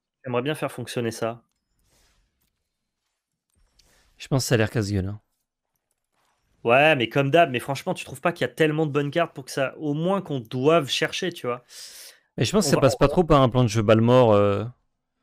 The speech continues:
Speaker 2: euh, peut-être il faut un peu plus de bêtes ou un peu plus mid, tu vois.
Speaker 1: En-, enlève deux côtes sculptées, je pense, et tu rajoutes une île, une montagne. Et comme ça, on arrive dans des,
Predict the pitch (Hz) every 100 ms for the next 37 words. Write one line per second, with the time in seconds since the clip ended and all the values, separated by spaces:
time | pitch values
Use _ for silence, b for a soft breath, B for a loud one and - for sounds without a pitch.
0 | _ _ _ _ _ _ - 113 107 104
1 | - 131 - 120 104 107 101 110 101 113
2 | 120 123 117 107 104 101 123 131 117 110
3 | 98 - 104 107 _ _ _ _ _ _
4 | _ - 117 _ _ _ 120 131 147 127
5 | 131 - 135 - - 110 - 131 - 127
6 | - - 110 104 104 - 113 110 110 101
7 | 98 107 104 127 _ _ _ _ - -
8 | 107 - 120 110 107 104 107 101 101 _